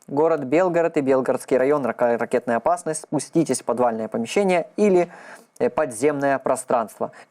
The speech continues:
І хтось з наших, е, вумників дописав: «І люки заваріть заодно». <laughs> Е, насправді, чому так писали? Тому що, м, буквально от півгодини тому в Білгороді був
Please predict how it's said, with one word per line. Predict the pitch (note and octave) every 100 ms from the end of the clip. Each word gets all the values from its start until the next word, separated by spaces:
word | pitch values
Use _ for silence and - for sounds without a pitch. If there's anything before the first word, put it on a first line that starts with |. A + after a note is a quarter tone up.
| -
І | G#3
хтось | - E3+ D3
з | B2
наших, | C#3 C3+ A#2 -
е, | A#2 A#2 A2+ A2+
вумників | A#2 C#3+ B2+ A#2 A#2
дописав: | A#2+ - - A2+ -
«І | D#3+ D3
люки | C#3 B2+ -
заваріть | A2 A2+ G#2+ A2 - -
заодно». | - - - - -
<laughs> | - - - - - G#3 B3+ C#4+ C4+ C4 F#3
Е, | D3 C#3 C#3 C3+ C3+ C3+
насправді, | D3+ D#3 G#3 G#3 F#3
чому | F3 F3
так | F3
писали? | D#3+ F#3 F#3+
Тому | C#3 C#3
що, | D3 D3 C3+ B2+
м, | B2 A#2+ A#2+
буквально | B2+ D3 C#3+ C3
от | B2 A#2+ -
півгодини | C#3 B2+ B2 B2 A#2+
тому | E3 F3 C3+
в |
Білгороді | A#2 D3 C3+ B2 B2
був | C3+